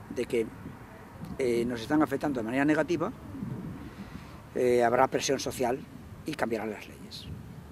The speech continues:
Ya ha sido así en Suecia y en otros muchos países. Ya me gustaría a mí tener el nivel de radiación que tienen en Suiza, por ejemplo, que fue el primer país europeo que obligó a bajar la señal de las antenas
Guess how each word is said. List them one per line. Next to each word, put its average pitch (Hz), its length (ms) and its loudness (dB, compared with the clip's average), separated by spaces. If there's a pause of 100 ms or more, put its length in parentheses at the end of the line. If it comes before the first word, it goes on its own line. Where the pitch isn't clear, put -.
(380)
Ya 123 100 0
ha 113 40 2
sido 131 220 4
así 147 260 6
en 151 120 4
Suecia 165 480 6
y 160 80 2
en 117 80 2
otros 123 200 -2
muchos 120 260 -2
países. - 540 -10 (260)
Ya 117 80 -4
me 139 60 4
gustaría 135 220 4
a 135 40 4
mí 139 60 4
tener 139 300 0 (180)
el 120 180 -2
nivel 131 300 4
de 139 180 2
radiación 131 360 4
que 151 100 -2
tienen 127 240 2
en 117 80 0
Suiza, 143 320 0
por 104 120 -6
ejemplo, 113 380 -6 (680)
que - 80 -12
fue 135 140 0
el 131 60 -2
primer 139 260 0
país 147 240 4
europeo 147 360 8
que 160 100 2
obligó 139 380 6 (440)
a - 80 -2
bajar 131 240 4
la 135 100 2
señal 139 220 4
de 156 60 6
las 143 120 4
antenas 170 400 6